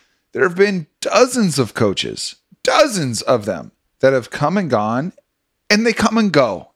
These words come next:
and it's okay. Yeah, it was sad when Mike Holmgren stepped down, sad when Lou Piniella stepped down, but, like, for the most part, it, you're like, "Okay, yeah, all right, this is,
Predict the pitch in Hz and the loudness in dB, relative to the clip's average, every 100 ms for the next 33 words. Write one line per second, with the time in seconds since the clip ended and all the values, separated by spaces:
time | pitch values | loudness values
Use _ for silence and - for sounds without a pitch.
0 | _ 143 143 185 - 117 - - - 151 | _ -4 0 0 0 -2 -6 -2 0 0
1 | 127 107 - - - - 104 120 120 117 | 0 -4 -10 -12 -10 -4 0 0 0 -2
2 | 120 120 117 120 113 113 110 - 113 104 | -2 -2 -2 -2 -4 -4 -8 -4 -4 -2
3 | 104 107 104 110 113 _ _ _ - - | -4 -2 -2 -4 -8 _ _ _ -20 -2
4 | 113 123 120 117 117 117 113 110 110 113 | 2 2 2 0 0 -2 -2 0 0 0
5 | 107 - 107 - 87 101 104 104 101 - | -2 -4 -4 -4 -6 -4 -2 -2 -4 -8
6 | - - - - _ - 170 160 - _ | -18 -20 -20 -20 _ 0 2 0 -2 _
7 | _ - - 156 196 214 208 - 139 165 | _ -10 -4 -2 0 0 -2 -2 0 2
8 | 214 - 165 196 294 220 359 - 480 - | -2 -4 -2 0 0 0 0 0 0 2
9 | 453 320 523 - 101 - _ - 214 175 | 2 4 4 2 -4 -10 _ 0 2 2
10 | 117 - 143 170 196 247 - | 0 -4 -4 -2 -2 -4 -6